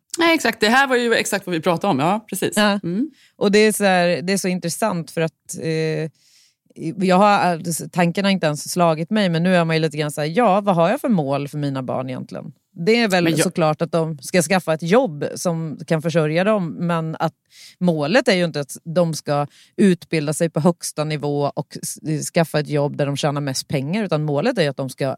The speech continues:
Speaker 2: må bra och ha ett kul
Speaker 1: Exakt,
Speaker 2: jobb och
Speaker 1: alltså,
Speaker 2: att de trivs,
Speaker 1: hundra procent.
Speaker 2: liksom.
Speaker 1: Jag har faktiskt aldrig tänkt tanken heller.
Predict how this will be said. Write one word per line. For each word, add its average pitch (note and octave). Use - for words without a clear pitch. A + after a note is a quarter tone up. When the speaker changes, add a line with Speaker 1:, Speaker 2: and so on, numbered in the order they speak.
Speaker 2:
må C#3
bra F3+
och C#3
ha C#3+
ett -
kul D#3
Speaker 1:
Exakt, C3
Speaker 2:
jobb E3
och C#3+
Speaker 1:
alltså, E3+
Speaker 2:
att C#3
de G3
trivs, D4
Speaker 1:
hundra A3
procent. E3+
Speaker 2:
liksom. -
Speaker 1:
Jag E3
har A3+
faktiskt G#3+
aldrig C#3
tänkt B2
tanken A#2+
heller. E3